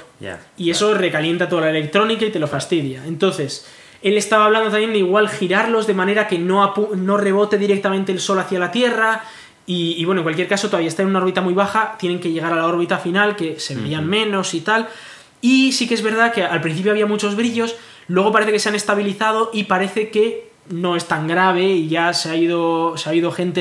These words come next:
Speaker 2: de, de observatorios que dice, "Bueno, igual no es tan grave, ¿vale? Igual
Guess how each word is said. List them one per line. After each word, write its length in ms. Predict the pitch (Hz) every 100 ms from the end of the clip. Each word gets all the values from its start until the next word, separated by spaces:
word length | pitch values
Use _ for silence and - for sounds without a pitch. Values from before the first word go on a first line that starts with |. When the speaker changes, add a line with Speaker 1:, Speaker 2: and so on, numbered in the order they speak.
| 170
Speaker 2:
de, 320 | 165 165 165
de 60 | 160
observatorios 520 | 165 170 170 185 208
que 80 | 190
dice, 180 | 175 160
"Bueno, 260 | 175 160 135 - - - - - - _
igual 560 | 196 196 190 226 240 240
no 160 | 233
es 100 | 214
tan 220 | - 180 165
grave, 320 | 160 139 131
¿vale? 200 | 151 208
Igual 520 | 156 170 180 185